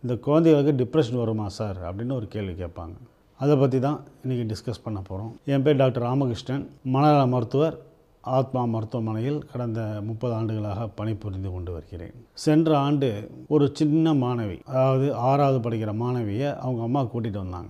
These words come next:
யூசுவலா சைல்டு கேசஸ் எங்கள்கிட்ட ஜாஸ்தி தான். வந்து உக்காந்துட்டு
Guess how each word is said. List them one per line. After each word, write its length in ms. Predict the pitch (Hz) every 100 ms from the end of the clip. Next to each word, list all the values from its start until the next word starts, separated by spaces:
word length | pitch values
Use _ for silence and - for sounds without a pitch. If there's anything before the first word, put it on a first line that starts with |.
| - -
யூசுவலா 500 | 147 151 160 156 165 160
சைல்டு 220 | 151 151
கேசஸ் 360 | 131 135 131 143
எங்கள்கிட்ட 320 | 139 127 123
ஜாஸ்தி 400 | 107 113 - 110
தான். 280 | 98 - - - -
வந்து 260 | 160 165 165
உக்காந்துட்டு 580 | 139 143 135 143 175